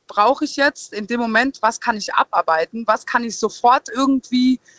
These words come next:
äh, aus dem Kopf rausschreiben? Was kann ich erledigen,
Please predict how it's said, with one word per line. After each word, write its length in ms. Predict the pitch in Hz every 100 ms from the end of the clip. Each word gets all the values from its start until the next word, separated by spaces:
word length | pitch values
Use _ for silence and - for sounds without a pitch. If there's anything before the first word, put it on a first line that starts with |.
| - _
äh, 160 | 202 208
aus 180 | 185 247
dem 120 | 240
Kopf 320 | 220 233 - -
rausschreiben? 560 | 214 220 - 165 170
Was 160 | 175 214
kann 160 | - 226
ich 120 | 208
erledigen, 640 | 190 196 277 294 294 311